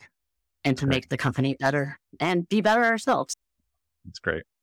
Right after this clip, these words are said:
Speaker 2: Last question. What advice would you have for your fellow employee owners?
Speaker 1: Something I do like to tell people is that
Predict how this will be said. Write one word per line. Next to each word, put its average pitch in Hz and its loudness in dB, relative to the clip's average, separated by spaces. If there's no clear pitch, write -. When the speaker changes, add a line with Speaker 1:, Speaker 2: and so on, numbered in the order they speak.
Speaker 2:
Last 117 2
question. 113 4
What 123 8
advice 107 6
would 101 0
you 104 2
have 95 4
for 101 2
your 92 4
fellow 101 2
employee 90 -2
owners? 80 -8
Speaker 1:
Something 277 2
I 180 0
do 185 2
like 156 0
to - -4
tell 139 0
people 151 0
is 147 0
that 147 0